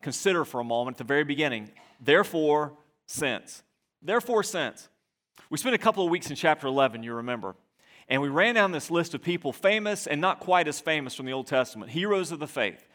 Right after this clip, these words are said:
We have this sort of hall of faith, if you will, in Hebrews chapter eleven. And you have the circumstances they endured. Some achieved incredible things because of the grace of God, the power of God at work in their lives. Some endured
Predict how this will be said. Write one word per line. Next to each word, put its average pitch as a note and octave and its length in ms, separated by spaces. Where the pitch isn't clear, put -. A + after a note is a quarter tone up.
We C#3 120
have F3 100
this E3 160
sort F3+ 240
of C#3+ 440
hall F3+ 300
of D#3+ 80
faith, C3+ 380
if - 120
you A#2 80
will, G#2 300
in C3+ 240
Hebrews D#3 320
chapter C#3+ 340
eleven. A#2 420
And D#3+ 200
you D#3+ 100
have G#3 260
the D#3 120
circumstances F3+ 720
they D#3 140
endured. B2+ 360
Some G3 400
achieved F#3+ 500
incredible G#3 560
things C#3+ 380
because C3 440
of A#2 60
the B2 60
grace B2+ 300
of A2+ 120
God, D#2+ 320
the - 60
power F3 320
of B2+ 80
God C#3 160
at - 60
work B2 140
in A#2 60
their A2 100
lives. G#2 280
Some G3 260
endured D#3+ 720